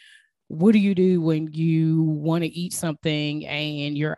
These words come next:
out in public and you didn't properly plan, right? Or sharing my wins of saying, uh, "Hey, I worked out this week and I actually did some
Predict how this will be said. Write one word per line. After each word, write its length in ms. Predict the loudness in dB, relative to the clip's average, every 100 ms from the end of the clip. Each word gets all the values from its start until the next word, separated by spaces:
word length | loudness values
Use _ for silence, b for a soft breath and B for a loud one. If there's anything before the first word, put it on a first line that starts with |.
| -4
out 240 | -2 -2
in 140 | -4 -4
public 400 | -4 -2 -4 -4
and 120 | -8
you 140 | -4
didn't 280 | -2 -2 -4
properly 440 | -6 -6 -6 -8
plan, 380 | -10 -12 -14 -18 -18 -6
right? 300 | -4 -2 -6 B B B
Or 320 | 2 4 4 0
sharing 580 | -4 -4 -2 -2 -2
my 160 | -4 -4
wins 440 | -2 -2 -2 -2
of 100 | -6
saying, 640 | -8 -6 -4 -4 -6 -8 -12 -8
uh, 560 | -4 -2 -2 -2 -4 -6
"Hey, 320 | -2 0 0
I 120 | -2
worked 300 | -2 -2 -2
out 220 | -4 -2
this 180 | -4 -4
week 300 | -2 -2 -2
and 180 | -6 -6
I 40 |
actually 420 | -6 -6 -6 -6 -4
did 340 | -2 -2 -2
some 460 | -4 -4 -4 -6